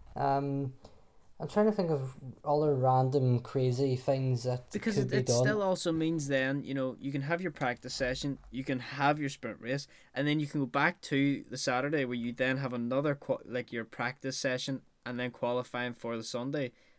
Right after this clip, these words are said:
Speaker 2: It's still five sessions, it,
Speaker 1: Yeah.
Speaker 2: and you still get your sprint race.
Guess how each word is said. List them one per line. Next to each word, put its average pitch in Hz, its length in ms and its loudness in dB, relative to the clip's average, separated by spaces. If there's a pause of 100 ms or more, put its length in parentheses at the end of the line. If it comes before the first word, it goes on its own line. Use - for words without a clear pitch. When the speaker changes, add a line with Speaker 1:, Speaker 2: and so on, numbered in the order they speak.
(140)
Speaker 2:
It's - 160 -6
still 180 200 4
five 135 300 2
sessions, 139 520 -2
it, 143 100 2
Speaker 1:
Yeah. 120 140 0 (100)
Speaker 2:
and 127 140 -4
you 123 40 -8
still 165 220 2
get 165 140 0
your 160 80 -4
sprint 131 280 -4
race. 139 240 -2